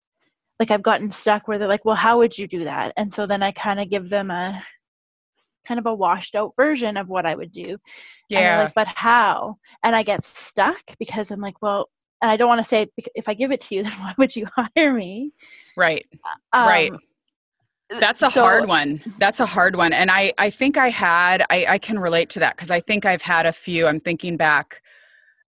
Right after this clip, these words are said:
Speaker 2: I've had a few parents who, you know, early on, not so much anymore 'cause I'm not doing the intake calls <laughs> anymore, but, um, but I had a few parents early on who were like,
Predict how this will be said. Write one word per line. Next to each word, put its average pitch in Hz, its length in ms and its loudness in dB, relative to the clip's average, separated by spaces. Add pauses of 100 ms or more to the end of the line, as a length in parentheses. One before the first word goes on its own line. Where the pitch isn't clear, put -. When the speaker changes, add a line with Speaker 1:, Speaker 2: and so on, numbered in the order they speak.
Speaker 2:
I've 370 100 0
had 480 180 4
a 453 40 2
few 302 240 0
parents 277 580 0
who, 190 340 0
you 220 120 -4
know, 170 160 4
early 214 340 4
on, 165 320 4
not 165 180 2
so 202 120 -4
much 165 200 -2
anymore 156 360 0
'cause 156 120 -8
I'm 147 140 -2
not 147 160 -2
doing 151 240 -2
the 139 140 -2
intake 156 320 -6
calls 196 240 0
<laughs> - 0 -
anymore, 240 400 6
but, 185 160 0
um, 160 400 0 (720)
but 277 80 4
I 349 40 4
had 466 140 4
a 508 40 2
few 415 160 0
parents 262 340 2
early 208 240 4
on 185 160 4
who 196 100 -6
were 180 140 2
like, 160 260 2